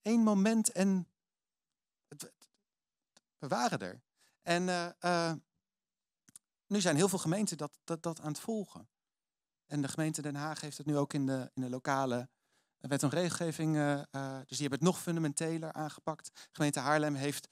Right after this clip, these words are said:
de nieuwe contracten, eh, eh, de, daar, daar, ehm, eh, voorwaarden aan gesteld dat, dat ze dit niet mee mochten nemen. Maar de gemeente Haarlem heeft dus in, in lokale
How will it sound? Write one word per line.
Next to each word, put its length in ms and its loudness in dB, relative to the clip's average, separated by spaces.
de 100 -4
nieuwe 260 6
contracten, 720 0
eh, 260 0
eh, 280 0
de, 180 -4
daar, 280 2
daar, 440 0
ehm, 320 -8
eh, 140 -2
voorwaarden 500 4
aan 100 -8
gesteld 260 -2
dat, 260 -4
dat 140 2
ze 100 2
dit 140 2
niet 140 -2
mee 160 4
mochten 280 2
nemen. 260 -6
Maar 120 -2
de 60 -8
gemeente 260 -6
Haarlem 380 -4
heeft 180 -4
dus 140 -4
in, 140 -2
in 180 -4
lokale 440 -8